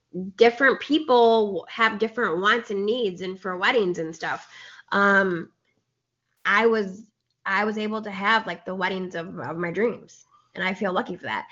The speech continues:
Now, like, if I could go back and, like, let's say we could go do this and that, whatever, and go travel and what, like, there's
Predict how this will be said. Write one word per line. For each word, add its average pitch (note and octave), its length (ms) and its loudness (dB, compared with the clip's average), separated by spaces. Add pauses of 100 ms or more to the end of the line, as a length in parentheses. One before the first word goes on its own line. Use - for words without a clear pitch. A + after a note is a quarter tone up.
(220)
Now, F#3 720 4
like, F#3+ 220 -6
if F#3+ 100 -8
I F3+ 80 -2
could E3+ 160 -14
go F3 120 0
back F#3 340 2
and, F3 220 -6
like, F3+ 260 -8 (240)
let's F3+ 320 -4
say F3+ 220 -2
we E3+ 200 -6
could - 220 -14
go F#3 200 2
do F3 300 2
this F#3 280 -2
and F#3 80 -4
that, E3 160 -2
whatever, F3 400 0
and F3 300 -4
go F3 140 -2
travel F3 680 0
and D#3 400 -6
what, D3+ 200 -8
like, F#3 220 -10
there's G#3 240 0